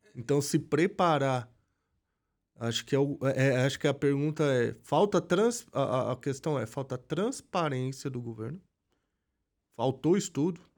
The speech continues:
pelo visto, de como isso vai acontecer, de como vai funcionar na prática,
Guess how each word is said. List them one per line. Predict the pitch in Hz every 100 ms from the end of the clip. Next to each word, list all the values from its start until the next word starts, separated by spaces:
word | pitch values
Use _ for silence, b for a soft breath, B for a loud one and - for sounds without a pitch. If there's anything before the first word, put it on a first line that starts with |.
| _
pelo | 113 107
visto, | 110 131 - - _ -
de | 117
como | - 175 208 170
isso | 156 - - _ _ _ _ _ _ -
vai | 127
acontecer, | 160 160 151 120 - 147
de | 135
como | - 165 208 170
vai | 143 143
funcionar | - 143 135
na | 131 147
prática, | - 127 - -